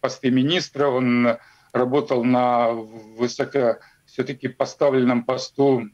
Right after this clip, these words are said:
в суде, в Европейском суде. Для него это все не в новинку, он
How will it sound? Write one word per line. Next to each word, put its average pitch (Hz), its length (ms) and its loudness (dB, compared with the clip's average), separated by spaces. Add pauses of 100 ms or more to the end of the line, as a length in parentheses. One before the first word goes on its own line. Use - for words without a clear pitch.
в 120 440 0
суде, 123 680 -2
в - 40 -14
Европейском 120 640 -2
суде. 135 560 -2 (400)
Для 127 140 0
него 170 280 4
это 170 160 -2
все 170 260 0
не 151 200 2
в 127 80 -2
новинку, 180 720 0
он 147 260 -2